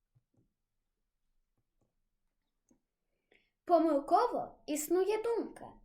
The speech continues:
що черепахи дуже повільні тварини. Проте це не так. Шкірясті черепахи здатні плавати зі швидкістю тридцять п'ять кілометрів на годину.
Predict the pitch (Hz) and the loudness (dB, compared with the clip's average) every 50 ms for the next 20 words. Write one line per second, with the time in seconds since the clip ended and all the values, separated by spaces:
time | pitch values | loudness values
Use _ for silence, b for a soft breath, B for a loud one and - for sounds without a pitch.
0 | _ _ _ _ - - 247 240 240 - 277 254 247 240 247 - 277 330 403 403 | _ _ _ _ -16 -12 -12 -10 -10 -8 -8 -6 -6 -8 -6 -4 -2 -2 -2 -4
1 | - - - 359 359 - - - - 285 233 233 285 320 339 370 392 381 381 359 | -6 -10 -14 -16 -16 -16 -20 -20 -20 -16 -8 -6 -4 -4 -2 -2 -4 -4 -6 -8
2 | 339 339 349 320 302 302 311 302 302 311 311 311 320 330 349 392 415 415 339 233 | -10 -10 -8 -6 -6 -6 -6 -4 -4 -6 -6 -6 -4 -4 -4 -4 -4 -6 -8 -10
3 | - - - - _ _ _ _ _ _ _ _ _ _ b b b b b _ | -12 -14 -20 -20 _ _ _ _ _ _ _ _ _ _ b b b b b _
4 | - 370 359 381 381 381 403 403 403 - - 453 453 453 453 466 466 494 571 554 | -8 0 2 2 2 4 0 -4 -4 -4 -4 -4 -2 -2 -4 -4 -2 -2 -2 -2
5 | 427 - - - - - - _ _ _ _ - - - - - 294 311 302 359 | -2 -4 -10 -16 -20 -20 -20 _ _ _ _ -20 -20 -16 -10 -8 -6 -2 0 0
6 | 415 440 427 - - - 285 277 - - 285 277 254 - - - 339 427 466 - | 0 -2 -2 -6 -10 -10 -8 -8 -4 -4 -4 -4 -4 -4 0 2 2 2 0 -2
7 | - - - 170 - - - _ _ _ 233 214 208 - 220 247 349 381 359 - | -10 -18 -20 -20 -20 -20 -20 _ _ _ -18 -18 -12 -8 -4 -2 -2 -2 -2 -2
8 | 285 269 262 262 262 247 226 240 359 440 453 320 269 - 190 202 202 214 226 - | -2 -2 -2 -2 -2 0 2 4 4 4 2 0 -2 -4 -8 -12 -10 -10 -12 -10
9 | - 254 302 370 - - - 302 - - - 226 b b b b b _ - 311 | -8 -6 -6 -6 -8 -10 -10 -10 -10 -12 -14 -16 b b b b b _ -4 -2
10 | 269 302 415 480 554 539 - - - - 494 466 466 466 - - 339 294 339 392 | 0 2 2 2 2 0 -4 -8 -6 -4 -2 -2 -4 -6 -6 -2 0 2 4 4
11 | 427 440 440 - - - 381 392 392 381 359 359 381 403 403 - - 370 381 381 | 4 4 2 -4 -10 -8 -6 -4 -2 -2 0 0 -2 -2 -4 -6 -12 -8 -6 -4
12 | 381 349 339 381 381 381 403 381 359 302 - - - | -2 -2 -2 -4 0 2 2 2 2 -2 -6 -8 -12